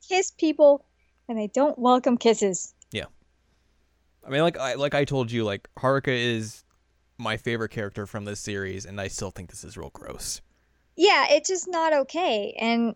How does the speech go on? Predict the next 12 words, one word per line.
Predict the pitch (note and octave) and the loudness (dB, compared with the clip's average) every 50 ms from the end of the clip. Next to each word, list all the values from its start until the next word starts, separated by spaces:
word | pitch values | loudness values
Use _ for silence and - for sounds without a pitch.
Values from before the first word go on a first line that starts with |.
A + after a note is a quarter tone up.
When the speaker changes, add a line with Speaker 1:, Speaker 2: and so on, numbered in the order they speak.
| - _ - | -8 _ 0
Speaker 1:
I | B3 | 4
mean, | B3+ B3+ B3+ B3 A#3+ | 4 6 6 6 6
there's | A3+ B3+ B3+ B3+ B3 | 8 6 6 6 4
really | B3+ C#4 C#4+ C#4+ C#4+ C#4+ C4 | 4 4 6 8 8 6 6
no | B3 A#3+ A3+ A3 | 6 6 6 6
reason | G#3+ G3+ G3 G3+ G3 G3+ A3 A#3+ E4 E4+ F#4+ G#4 A4 | 4 2 0 -2 -4 -4 -2 2 2 2 2 2 -2
for | G#4 - - G#4 G#4+ A4+ A#4 B4 C5 C5+ B4+ | -2 2 4 6 6 8 8 8 8 8 8
it. | A4+ - - _ _ _ _ _ _ _ _ _ _ _ _ _ _ _ _ _ _ _ _ _ _ _ _ _ _ _ _ _ _ _ _ _ _ _ _ _ _ - | 6 4 0 _ _ _ _ _ _ _ _ _ _ _ _ _ _ _ _ _ _ _ _ _ _ _ _ _ _ _ _ _ _ _ _ _ _ _ _ _ _ -2
Speaker 2:
I | F3 G3 | 0 2
mean, | G#3+ A3 A3 G3+ G3 - _ _ _ _ _ _ _ _ _ - - _ _ _ _ _ _ _ _ _ _ _ _ _ _ _ _ - | 2 2 0 -2 -4 -8 _ _ _ _ _ _ _ _ _ -18 -18 _ _ _ _ _ _ _ _ _ _ _ _ _ _ _ _ -2
you're | C#3 C#3 | -2 -2
right. | B2 A#2+ C#3+ D#3+ D3 A#2 G#2 G2 F#2 F#2 - - | 0 2 4 4 6 4 4 0 -2 -6 -12 -18